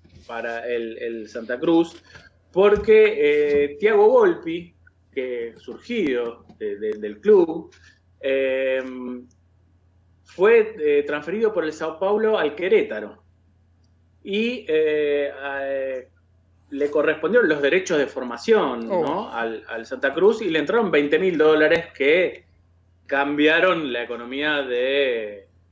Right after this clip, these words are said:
Speaker 1: de una forma tremenda, ¿no?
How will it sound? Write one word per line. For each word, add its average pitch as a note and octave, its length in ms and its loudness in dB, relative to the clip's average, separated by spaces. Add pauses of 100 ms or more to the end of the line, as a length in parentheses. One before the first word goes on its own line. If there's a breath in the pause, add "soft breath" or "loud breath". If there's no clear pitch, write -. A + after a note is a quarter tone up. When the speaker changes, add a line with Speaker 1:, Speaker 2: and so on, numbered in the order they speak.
(320)
Speaker 1:
de A#2+ 60 -16
una A#2 160 -10
forma A2+ 840 -8
tremenda, A2+ 560 -6
¿no? C3+ 320 -8